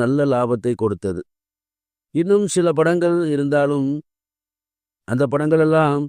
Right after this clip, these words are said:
இப்பொழுது சொல்லப்பட்ட படங்களுக்கு பின்னர்தான்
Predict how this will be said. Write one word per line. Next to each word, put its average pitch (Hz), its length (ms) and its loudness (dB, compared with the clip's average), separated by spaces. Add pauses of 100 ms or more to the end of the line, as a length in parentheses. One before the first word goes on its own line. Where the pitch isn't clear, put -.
(680)
இப்பொழுது 143 500 -2 (1120)
சொல்லப்பட்ட 147 520 -2 (360)
படங்களுக்கு 135 540 -2 (120)
பின்னர்தான் 131 520 0